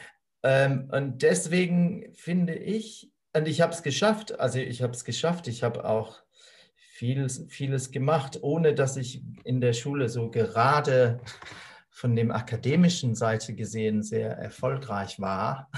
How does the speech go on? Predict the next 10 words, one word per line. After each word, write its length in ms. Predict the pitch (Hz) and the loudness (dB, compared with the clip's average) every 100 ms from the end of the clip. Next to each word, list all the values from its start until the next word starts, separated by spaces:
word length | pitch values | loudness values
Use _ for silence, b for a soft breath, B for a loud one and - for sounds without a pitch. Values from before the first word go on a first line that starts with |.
| - | 2
<laughs> 1200 | 180 - - 190 - 247 277 - 254 - _ _ 139 | 2 0 -10 -4 2 4 4 2 2 -2 _ _ 4
Und 200 | 135 131 | 6 4
ich 180 | 123 | 2
glaube, 280 | 147 151 151 | 6 6 6
es 120 | 135 | 2
ist, 160 | 143 123 | -2 0
weil 280 | 143 143 - | 2 2 0
ich 280 | - - - | -6 -10 -4
trotzdem, 800 | - 160 - - 151 147 131 - | 0 0 0 -2 -2 -2 -6 -4
ähm, 560 | 131 135 135 135 - | -2 -2 -4 -6 -10